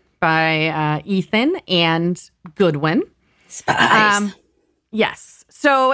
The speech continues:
Speaker 1: espionage is the attack, uh, the attack, the act of obtaining secret or confidential information from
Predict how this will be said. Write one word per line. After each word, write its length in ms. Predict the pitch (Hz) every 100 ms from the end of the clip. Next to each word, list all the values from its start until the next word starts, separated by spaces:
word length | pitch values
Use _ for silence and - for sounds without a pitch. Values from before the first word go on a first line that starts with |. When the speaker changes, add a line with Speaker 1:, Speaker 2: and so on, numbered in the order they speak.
| -
Speaker 1:
espionage 960 | 339 - 370 294 240 220 262 294 - 240
is 680 | 226 220 220 220 208 - -
the 300 | 220 208 156
attack, 600 | 190 214 196 190 196 -
uh, 120 | 175 -
the 160 | 165 156
attack, 460 | - 160 139 -
the 160 | 226 -
act 400 | 220 277 - - -
of 380 | 160 147 196 -
obtaining 760 | 196 - - 285 240 175 196
secret 440 | - - 240 240 -
or 120 | 190
confidential 680 | - 185 180 185 175 180 175
information 840 | 175 185 170 160 151 160 156 156 - - - - _
from 560 | - 170 160 160 156